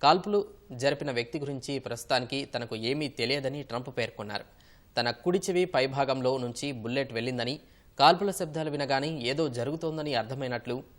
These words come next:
ట్రంప్ పేర్కొన్నారు. అంతలోనే బుల్లెట్ చెవి పైనుంచి దూసుకెళ్లినట్లు అనుమానించారు.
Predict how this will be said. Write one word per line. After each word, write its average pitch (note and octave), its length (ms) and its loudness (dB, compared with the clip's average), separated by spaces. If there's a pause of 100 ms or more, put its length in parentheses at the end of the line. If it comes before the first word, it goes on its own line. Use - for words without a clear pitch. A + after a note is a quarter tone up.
(100)
ట్రంప్ B2+ 320 -2
పేర్కొన్నారు. A2 460 -6 (460)
అంతలోనే D#3 400 2
బుల్లెట్ E3 520 0
చెవి D3 160 0
పైనుంచి D3+ 540 0
దూసుకెళ్లినట్లు B2+ 840 -4
అనుమానించారు. A2+ 680 -6